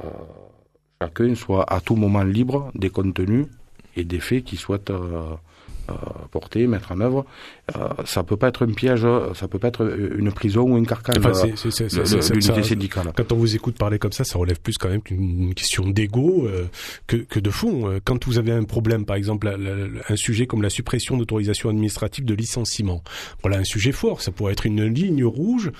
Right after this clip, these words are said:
Speaker 2: euh, sur lesquelles tous les syndicats
Speaker 1: Bah, mais nous, nous
Speaker 2: sont
Speaker 1: disons
Speaker 2: d'accord.
Speaker 1: non. Euh, clairement, on va dire non. On va dire non. La C F D T dit, va, il, il faut regarder. Bon.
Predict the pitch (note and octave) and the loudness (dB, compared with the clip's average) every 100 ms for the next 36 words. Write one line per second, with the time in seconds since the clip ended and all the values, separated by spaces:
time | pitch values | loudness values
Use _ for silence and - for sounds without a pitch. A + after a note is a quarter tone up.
0 | - - - - A#2 A2 G#2+ G#2+ - G2+ | -14 -18 -18 -6 -2 0 2 0 2 0
1 | G2+ F3+ - B3 F#3 C3 B2 G#2+ A#2 F#3 | 4 2 2 0 2 2 4 8 8 8
2 | F#3 B2+ D3+ C#3+ A#2+ A2+ G#2 F#2 G#2+ C#3+ | 8 6 6 6 6 4 0 -4 2 6
3 | C#3+ D#3 A#2 A2 B2+ D3 D3 C3+ - - | 8 8 6 4 4 6 6 2 -4 -20
4 | - - G#2+ A2+ A2+ A#2 G#2+ G2 F2 G2+ | -20 -2 2 4 4 4 4 4 2 2
5 | A2 C3 A2+ A2+ A#2 D3 D3 C3 A#2+ G#2+ | 2 2 4 4 4 2 4 4 4 4
6 | G2+ G#2+ G#2+ A#2+ B2+ A#2 A2 A2 G#2 - | 0 0 -2 2 4 4 2 0 -2 -12
7 | - - - _ _ _ _ _ _ F#2+ | -20 -20 -20 _ _ _ _ _ _ -4
8 | F2 | -4